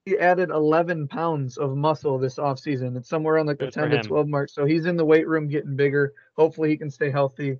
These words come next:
Speaker 1: for Browns fans. I mean, for the Steelers
Speaker 2: Yeah.
Speaker 1: fans, I mean, I don't care if he's off
Speaker 2: He,
Speaker 1: the
Speaker 2: he's, he's,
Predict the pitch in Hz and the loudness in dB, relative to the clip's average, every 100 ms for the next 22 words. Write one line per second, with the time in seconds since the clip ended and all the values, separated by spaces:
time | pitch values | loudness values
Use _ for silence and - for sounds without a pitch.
0 | _ 143 135 143 135 127 123 120 135 131 | _ -6 -2 -2 -2 -6 -12 -12 -12 -12
1 | 117 - _ _ - 104 - 139 127 110 | -12 -14 _ _ -10 -10 -4 -2 0 -2
2 | 110 113 117 175 110 107 _ _ 127 113 | -4 -6 -8 -10 -10 -12 _ _ -8 -6
3 | 139 117 120 131 156 143 147 - 131 147 | -8 -10 -6 -4 -2 2 2 0 -2 -2
4 | 127 | -2